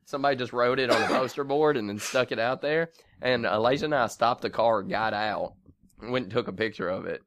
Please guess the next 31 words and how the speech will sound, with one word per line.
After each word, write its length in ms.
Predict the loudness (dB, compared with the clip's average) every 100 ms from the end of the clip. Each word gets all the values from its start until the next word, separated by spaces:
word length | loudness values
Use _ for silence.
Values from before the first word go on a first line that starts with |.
| _ -6
so 160 | -2
we 140 | 0 -2
could 120 | -2
put 220 | -2 -2
"seems 260 | -2 -6 -6
legit" 340 | -6 -2 -2 -2
over 200 | -6 -10
it, 120 | -6
right? 280 | -2 -2 -2 _ _
And 100 | -8
she'll 180 | -2 0
do 160 | 2 0
it 120 | 0
sometimes, 440 | -4 -2 -2 -4
send 160 | -6 -6
it 120 | -6
to 60 | -6
me 240 | -6 -6
if 60 | -10
she 120 | -12
sees 300 | -10 -2 -2
something. 320 | -2 -8 -8 -12 _
So 220 | 0 2 6
last 320 | 4 4 -2
night, 460 | -2 0 -2 -4 -4
Kim 180 | -2
and 100 | -2
I 120 | 0 0
were 120 | 0
going 240 | 0 -2 0
downtown 640 | -2 -2 -4 -2 -2 -2